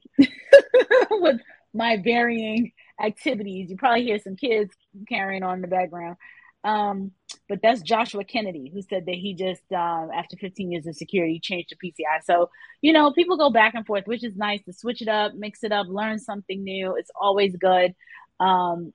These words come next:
Sam says, "Thanks to the, thank you very much, sir, for providing his, um, you know, an update." So Grace has a question. "How can I get into hands-on security rather than R M F controls, my words, quote, paperwork or technical <laughs> secretary?"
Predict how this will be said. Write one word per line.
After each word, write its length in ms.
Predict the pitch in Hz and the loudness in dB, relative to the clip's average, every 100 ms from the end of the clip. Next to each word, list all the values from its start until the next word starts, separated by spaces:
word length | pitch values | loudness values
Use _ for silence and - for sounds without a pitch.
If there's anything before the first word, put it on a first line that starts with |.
| _ | _
Sam 320 | - 220 220 | -8 -4 -4
says, 280 | 214 208 196 190 | -4 -2 -2 -2
"Thanks 200 | 202 196 | -6 -4
to 80 | 202 | -6
the, 160 | 190 196 | -6 -4
thank 180 | 214 190 | -6 -4
you 100 | 208 | -4
very 240 | 190 196 | 0 0
much, 220 | 202 196 190 - | 2 -2 -4 -6
sir, 340 | - 196 190 190 | -2 0 2 0
for 100 | - | -4
providing 540 | 175 190 185 185 190 202 | -6 -4 2 2 2 -2
his, 220 | 190 185 - | -6 -8 -6
um, 420 | 185 185 175 185 _ _ | -6 -6 -8 -12 _ _
you 100 | 208 | -6
know, 160 | 196 185 | -2 -2
an 100 | 185 | 0
update." 520 | 160 185 196 185 180 _ - - _ | -2 -2 0 0 0 _ -20 -20 _
So 360 | - 226 226 | 2 6 6
Grace 320 | 214 240 339 | 4 0 0
has 180 | 349 285 | -2 -4
a 60 | 226 | -4
question. 540 | 214 185 - 185 220 - _ _ - | -6 -6 -8 -10 -10 -12 _ _ -2
"How 140 | 277 | -2
can 160 | 294 349 | -2 -4
I 100 | 330 | -2
get 160 | 247 | 0
into 220 | 247 247 233 | -2 -2 -6
hands-on 440 | 226 226 214 220 | -4 -4 -4 -6
security 640 | 214 196 277 285 240 185 | -8 -8 -2 -2 -2 -4
rather 300 | 160 185 185 180 | -4 -2 -2 -4
than 200 | 190 175 - | -8 -8 -6
R 200 | 196 208 | -4 -2
M 120 | 202 | -2
F 180 | 190 - | -4 -4
controls, 600 | 190 - 196 180 180 170 | -10 -4 0 0 0 -2
my 280 | 175 180 180 | -2 0 0
words, 420 | 170 165 165 - - _ | -2 -2 -4 -6 -18 _
quote, 240 | 196 170 | -2 -2
paperwork 580 | - 214 202 185 160 165 | -2 -2 -2 -2 -2 -4
or 140 | - 165 - | -6 -12 -12
technical 400 | 190 185 - 175 | -14 -12 -8 -6
<laughs> 120 | - | -4
secretary?" 640 | 208 208 - - 202 190 | -2 -4 -4 -4 -4 -4